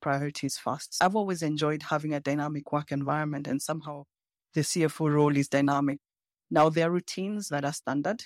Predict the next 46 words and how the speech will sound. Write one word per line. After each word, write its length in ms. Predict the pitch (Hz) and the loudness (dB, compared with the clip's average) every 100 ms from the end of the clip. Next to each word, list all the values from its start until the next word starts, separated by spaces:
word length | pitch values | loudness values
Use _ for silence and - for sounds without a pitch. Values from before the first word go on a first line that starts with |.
| - | -4
There 120 | 143 | -2
will 160 | 143 147 | 4 6
always 420 | 180 190 151 - | 6 4 -2 -4
be 140 | 143 | -6
month-end 440 | 143 147 147 143 139 | -6 -6 -2 -2 -2
reporting. 500 | 135 - - - - | -4 -6 -4 -4 -2
There 100 | 135 | -2
will 160 | 131 | 2
always 320 | 147 165 165 | 2 0 -6
be 80 | - | -14
quarter-end 500 | - 156 - 143 143 | -10 -8 -8 -10 -10
reporting. 480 | 143 - 135 - 139 | -14 -10 -10 -8 -8
There 100 | 143 | -4
will 160 | 139 139 | 2 4
always 460 | 156 160 160 147 | 4 2 -2 -6
be, 380 | - 147 147 143 _ _ _ | -4 -2 -2 -8 _ _ _
be, 380 | 160 156 147 - | 2 2 0 4
uh, 200 | 143 139 | 4 4
half-year 560 | 143 151 160 160 156 147 | 2 -2 -2 -2 0 0
reporting. 640 | 143 - 156 - 139 143 _ _ _ | -2 -2 -2 0 -2 -2 _ _ _
But 180 | 160 175 | 0 2
every 240 | 220 220 170 | 2 0 -2
time 440 | - 156 147 143 | 0 2 2 0
you 140 | 139 143 | -4 -6
try, 400 | - 156 151 139 | -2 -2 -2 -2
you 140 | 160 | -4
bring 260 | 160 160 156 | -2 -2 -2
in 200 | 143 - - | -4 -4 -4
a 80 | |
nuance 800 | 147 156 156 156 156 156 139 135 - | -6 -10 -14 -12 -6 -2 -2 -4 -8
to 140 | - | -10
it. 200 | 135 131 - | -10 -10 -4
What's 260 | 160 - | -4 -2
my 140 | 147 135 | -4 -2
message? 480 | 139 143 - - | -4 -6 -10 -8
You 140 | 139 151 | -4 0
don't 180 | 165 160 | 2 2
just 220 | 147 - | 0 -4
take 160 | 147 | -4
the 100 | - | 0
numbers 320 | 143 147 139 135 | 2 2 -2 -10
and 140 | 131 | -10
report. 320 | 135 - 143 - _ _ _ _ _ | -12 -10 -12 -12 _ _ _ _ _
What's 220 | 180 180 | -4 -2
your 100 | 180 | -2
story? 480 | - - 147 139 135 | -2 -2 -2 -2 -10